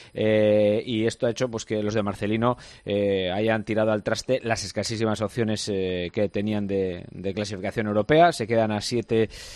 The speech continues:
eh, puntos de la séptima plaza y en el lado positivo de, de la balanza de los de Marcelino, pues el paso al frente, eh, otro paso al frente dado por jóvenes como Villalibre, Sanceto, Morcillo y, cómo no, destacar el debut en primera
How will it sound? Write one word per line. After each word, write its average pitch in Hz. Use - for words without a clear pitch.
eh, 110
puntos 117
de 113
la 110
séptima 120
plaza 175
y 120
en 110
el 107
lado 117
positivo 113
de, 110
de 110
la 110
balanza 117
de 110
los 110
de 113
Marcelino, 120
pues 104
el 101
paso 120
al 113
frente, 120
eh, 92
otro 98
paso 110
al 101
frente 107
dado 107
por 95
jóvenes 107
como 104
Villalibre, 104
Sanceto, 113
Morcillo 127
y, 117
cómo 120
no, 135
destacar 113
el 120
debut 113
en 113
primera 127